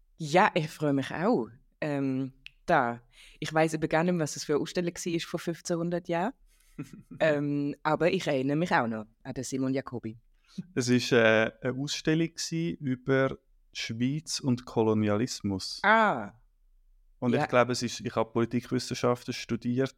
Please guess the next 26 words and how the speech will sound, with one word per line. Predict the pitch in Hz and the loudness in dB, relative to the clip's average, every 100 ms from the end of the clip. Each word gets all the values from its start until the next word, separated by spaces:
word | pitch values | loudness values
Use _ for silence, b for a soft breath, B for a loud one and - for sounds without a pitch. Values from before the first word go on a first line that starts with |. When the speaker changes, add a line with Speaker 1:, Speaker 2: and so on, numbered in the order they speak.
| _ | _
Speaker 2:
und | 113 113 | -2 -2
es | 107 | -4
ist | 110 - | -4 -2
tatsächlich, | 107 - 117 123 123 | 0 0 -2 -2 -6
ich | |
glaube, | - 104 | -6 -6
das | - | -6
erste | 110 117 127 - | 0 0 0 -2
Mal | 110 120 123 | 0 0 -2
gsi, | - 113 127 | -6 -4 -4
dass | 117 113 | -4 -4
ich | 113 - _ _ _ _ _ _ _ _ _ _ _ | -6 -8 _ _ _ _ _ _ _ _ _ _ _
gehört | - 117 139 139 | 0 4 4 2
oder | 117 110 | -2 -2
gesehen | - - 120 131 | -4 -2 0 2
habe, | 131 120 | 0 0
dass | 113 - _ | -2 -6 _
auch | 110 104 107 | 2 2 2
die | - | -4
Schweiz | 113 113 - | -4 -4 -4
eine | 110 | -8
koloniale | - 113 104 104 101 98 98 | -2 0 2 2 2 0 0
Verantwortung | - 98 98 - 98 - 101 | 0 0 0 -2 -4 -2 -8
und | 92 | -8
Vergangenheit | - 95 98 98 101 90 - | -8 -4 -2 -2 -4 -6 -8
hat. | - | -18